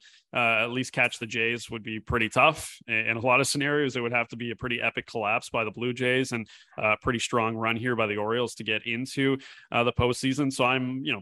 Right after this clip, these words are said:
basically locking in the Jays for, uh, a, a playoff game or a playoff series at this point. Um, but when you look at the three potential opponents, let's say it's, uh, the Guardians, let's say it's the Rays,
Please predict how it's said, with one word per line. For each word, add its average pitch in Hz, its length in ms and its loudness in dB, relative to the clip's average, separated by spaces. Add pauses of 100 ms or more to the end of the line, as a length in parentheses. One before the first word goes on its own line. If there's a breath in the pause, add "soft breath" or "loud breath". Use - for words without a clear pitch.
(120)
basically 135 340 0
locking 113 380 -2
in 110 100 -6
the 107 60 -6
Jays 107 340 -2
for, 104 380 -4
uh, 101 540 0
a, - 20 -6
a 107 40 -10
playoff 113 460 0
game 110 300 0 (220 soft breath)
or 117 100 0
a 104 40 -6
playoff 120 340 2
series 117 380 -4
at 107 120 -10
this 110 160 -6
point. 107 260 -2 (300 loud breath)
Um, 113 340 2 (100)
but 147 100 6
when 156 120 6
you 190 140 6
look 180 220 6
at 160 120 0
the 151 100 -2
three 151 420 4
potential 135 420 -2
opponents, 117 440 -6
let's 123 160 -4
say 123 260 4
it's, - 340 0
uh, 113 120 2
the 107 80 -4
Guardians, 156 640 2
let's 123 160 -8
say 127 120 -2
it's - 140 -6
the 131 100 -2
Rays, 123 400 2